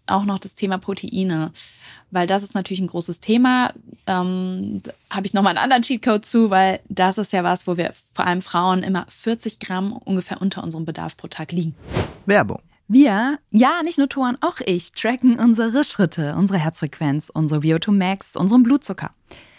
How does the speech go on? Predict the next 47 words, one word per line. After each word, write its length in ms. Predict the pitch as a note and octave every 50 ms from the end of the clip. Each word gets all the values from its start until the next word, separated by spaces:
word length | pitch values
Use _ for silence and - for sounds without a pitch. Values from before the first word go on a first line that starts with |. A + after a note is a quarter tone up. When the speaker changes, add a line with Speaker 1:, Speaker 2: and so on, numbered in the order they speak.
| _ _ _ _ _
Speaker 1:
Aber 240 | - F#3 E3 E3 D3
wusstet 300 | F#3 G3 - - C4 -
ihr, 140 | - A#3 A3
dass 260 | F#3 - F#3+ - -
auch 100 | - D#3
unsere 320 | - E3 F3 D3+ D3 - -
Haut 260 | D3+ D#3 C#4 - -
ein 120 | E3+ D#3+
Biomarker 460 | C#3 D3+ E3 F#3 A3 B3 - - - -
ist? 140 | - - _ _ _ _ _ - _ - - - - - - - _ - -
Genau 220 | G3+ G#3+ C4+ F#4 F#4+
wie 60 | D#4 C4+
unsere 160 | B3+ B3+ G#3+
Griffkraft 500 | - A3+ A3 - - - G3+ G#3 - -
oder 100 | - G3+
bestimmte 400 | G3 - - - B3+ B3 - A#3
Werte 200 | A#3 A3+ - B3
im 60 | G#3+
Blut 460 | G3+ A3+ B3+ B3+ C4+ E4+ - - -
gibt 160 | - A3+ - -
unsere 240 | G3 F#3+ E3+ D3+
Haut 180 | D#3 E3 E3+ -
Hinweise 360 | - E3+ F3 G3 A#3 B3 C4
darauf, 300 | A#3+ A#3+ A#3 B3+ C#4+ D#4 -
wie 120 | - F3
schnell 340 | - - - D3+ C#3+ D#3+ E3+
wir 160 | G#3 C4+ D#4 _ -
biologisch 440 | - G#3+ G3 E3 D3+ C#3+ C#3+ - - -
altern. 380 | - D3 C#3+ - D3 D3 C3 - _ _ -
Speaker 2:
Die 60 | B2
spannende 400 | - - - D#3 F#3 D#3 A#2 G#2
Frage 400 | - - - C3 D3+ C#3+ F#2+ F#2
ist 180 | F2 - - -
also, 420 | G#2+ F#2 F#2 F#2+ G#2+ G#2 G2 F#2
was 260 | G#2+ C3 - - -
wäre, 360 | A2 A#2 C#3+ C#3+ B2 A2+ A2
wenn 140 | G#2+ G#2 G#2+
wir 80 | G2+ G2+
nicht 160 | G#2 - -
nur 80 | G2+ G2
unsere 200 | G2 - - G2
Fitness, 720 | - - - - - - _ - G2 F#2+ A#2+ E3+ - -
unsere 220 | - - - -
Muckis, 480 | F#2 G2+ G#2+ G#2 - - A2 G#2+ G2+ -
unsere 220 | - B2+ C#3+ -
Scores, 580 | D#3 - - - - - A2 G#2 G#2+ A2 A#2 -
unsere 320 | B2+ A2+ - - G2+ G2+